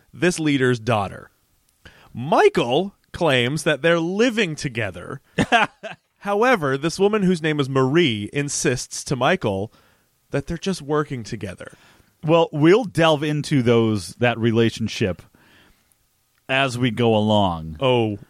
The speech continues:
Speaker 1: will we ever? <laughs>
Speaker 2: But yes, I, I realized that Michael was actually indeed on a case, or whatever you wanna call it. I, they're cases, I suppose.
Speaker 1: Yeah, something.
Speaker 2: Um, but I didn't understand that until well <laughs> into the episode.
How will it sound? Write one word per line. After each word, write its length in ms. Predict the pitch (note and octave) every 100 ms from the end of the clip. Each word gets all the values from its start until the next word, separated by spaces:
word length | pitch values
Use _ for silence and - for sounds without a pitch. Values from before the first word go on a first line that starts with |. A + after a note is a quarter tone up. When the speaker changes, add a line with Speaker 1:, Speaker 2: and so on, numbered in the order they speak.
| -
Speaker 1:
will 200 | B2 B2+
we 160 | A#2
ever? 300 | A2+ A2 G2+ -
<laughs> 100 | -
Speaker 2:
But 280 | E3+ D#3 D#3+ _ _ _ _ _ _ _ _ _
yes, 500 | E3+ F3+ E3 A2 - -
I, 220 | D#3+ F3 E3+
I 100 | D#3+
realized 600 | D#3 G3+ A#3+ G3 E3 -
that 180 | C#3 D3
Michael 440 | C3 C#3+ D3 D#3 C3
was 180 | B2+ A2+
actually 480 | D3 D3+ - D3 C#3+
indeed 540 | C3+ A#2 D3+ E3+ E3 -
on 160 | B2+
a 80 | A#2+
case, 480 | A2 - C3+ F#2+ - -
or 100 | A2+
whatever 340 | A#2 A2+ A2
you 120 | G#2+
wanna 240 | G#2 G2 F#2
call 340 | - F2+ F2
it. 100 | F#2
I, 120 | A#2 B2+ _
they're 160 | D#3+ D3
cases, 540 | - A#2 A2 B2 G#2+
I 160 | A2+ A2+
suppose. 440 | - - A2+ A2+
Speaker 1:
Yeah, 360 | D#3+ D3+ D3+ D3 - -
something. 480 | - C3 A#2 G#2+ B2 -
Speaker 2:
Um, 320 | D3+ D3+ D3+ C3+
but 180 | D3
I 60 | C#3+
didn't 320 | C#3+ G#3 G#3+
understand 580 | - D3 C#3 - C#3 C3
that 160 | A#2 A2+
until 300 | A2+ B2+ A2+
well 280 | B2 E3+ C3
<laughs> 0 |
into 260 | B2 A2
the 160 | A2+ G2
episode. 560 | G#2+ A2 - E2+ D#2+